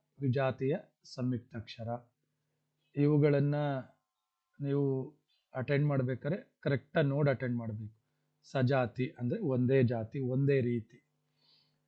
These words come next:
ಅಮ್ಮ ಇಲ್ಲಿ ಮಾ ಪ್ಲಸ್ ಮಾ, ನೋಡಿ ಇದು ಸಜಾತಿ.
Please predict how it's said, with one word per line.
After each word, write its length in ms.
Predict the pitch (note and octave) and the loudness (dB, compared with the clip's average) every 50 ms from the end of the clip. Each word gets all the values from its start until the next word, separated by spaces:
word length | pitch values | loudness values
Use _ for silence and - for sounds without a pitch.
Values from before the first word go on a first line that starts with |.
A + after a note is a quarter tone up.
| _ _ _ _ _ _ _ | _ _ _ _ _ _ _
ಅಮ್ಮ 500 | - C3+ C#3 C#3 C#3 C#3+ C#3+ C#3 - - _ _ _ _ - - - - - _ - - _ - | -2 0 2 2 4 2 2 0 -2 -8 _ _ _ _ -6 -6 -6 -8 -14 _ -20 -20 _ -2
ಇಲ್ಲಿ 400 | C#3 C3+ C3+ D3+ G#3+ D#4+ - _ _ _ _ _ _ _ _ - C#3 C3 | 0 2 4 4 2 0 -2 _ _ _ _ _ _ _ _ -6 -4 -2
ಮಾ 220 | B2+ B2+ B2+ B2 A#2+ B2 - _ _ _ _ _ _ _ _ _ _ _ _ _ _ _ _ _ _ _ _ _ _ _ _ _ _ _ _ _ _ | -2 0 -2 -2 -4 -6 -12 _ _ _ _ _ _ _ _ _ _ _ _ _ _ _ _ _ _ _ _ _ _ _ _ _ _ _ _ _ _
ಪ್ಲಸ್ 440 | - C#3 D#3+ G3 - _ _ _ B2+ | -12 -12 -12 -12 -14 _ _ _ -14
ಮಾ, 340 | A2+ G#2+ F#2+ F#2 F#2+ _ _ _ _ _ _ _ _ _ _ _ - | -14 -14 -14 -16 -20 _ _ _ _ _ _ _ _ _ _ _ -10
ನೋಡಿ 300 | C#3 C#3 D#3 - - _ - | -8 -6 -6 -8 -10 _ -4
ಇದು 160 | C#3 D3 G#3+ | -2 -2 -2
ಸಜಾತಿ. 720 | G#3+ - - C3 A#2 G#2+ A#2+ A2+ G#2+ - - C#3+ E3 - | -2 -4 -6 -4 -4 -4 -4 -6 -8 -6 -6 -6 -8 -8